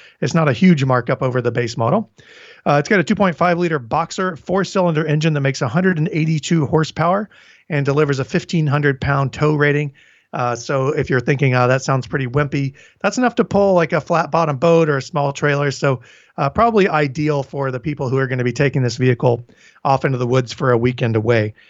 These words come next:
This vehicle rides a little bit higher than the standard Forester. It comes on black seventeen-inch wheels with all-terrain tires.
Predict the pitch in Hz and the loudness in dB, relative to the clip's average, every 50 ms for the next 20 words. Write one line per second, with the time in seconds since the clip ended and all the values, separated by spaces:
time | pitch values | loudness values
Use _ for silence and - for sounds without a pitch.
0 | _ - 147 180 175 - 190 202 196 190 202 185 175 170 156 139 143 156 214 226 | _ -6 -4 -4 -2 -2 -2 0 0 2 2 2 2 2 0 0 0 0 0 2
1 | 196 214 208 - - 180 196 196 202 208 190 190 185 180 175 - - 185 185 190 | 0 0 -4 -2 -2 0 0 2 0 -2 -2 -4 -4 -4 -6 -6 -6 -4 -4 -2
2 | 180 180 180 180 - - 180 180 180 170 - - 160 147 139 - 156 151 139 143 | -2 -2 -2 -4 -4 -4 -2 -2 -2 -2 -2 -4 -4 -4 -2 -4 -4 -2 0 0
3 | 135 123 107 - 131 139 147 156 - - 175 170 160 156 139 - 165 156 147 139 | 0 -2 -2 -2 0 0 0 -2 -2 -2 -2 -2 -2 -2 -4 -4 -4 -4 -4 -6
4 | 139 131 139 139 139 143 135 - 131 123 - - - 131 135 139 135 - - 151 | -6 -4 -2 0 0 0 0 -2 -6 -10 -8 -4 -2 0 2 0 0 0 -2 0
5 | 143 139 143 131 - 143 139 139 139 135 131 | 0 0 0 -2 -2 0 2 2 2 0 0